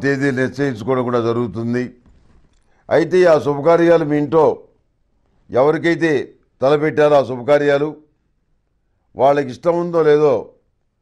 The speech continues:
మరోసారి కనుక్కోవడం చెప్పదగినటువంటి సూచన. అదేవిధంగా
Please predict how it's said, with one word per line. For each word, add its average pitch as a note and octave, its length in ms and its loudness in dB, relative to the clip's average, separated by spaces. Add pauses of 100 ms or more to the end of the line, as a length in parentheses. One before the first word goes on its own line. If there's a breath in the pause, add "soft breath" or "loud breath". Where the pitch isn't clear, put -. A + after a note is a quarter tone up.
(200)
మరోసారి C#3+ 540 0 (100)
కనుక్కోవడం D#3 460 -2 (100)
చెప్పదగినటువంటి B2 800 -4 (100)
సూచన. F#2+ 280 -14 (1900)
అదేవిధంగా E3+ 640 2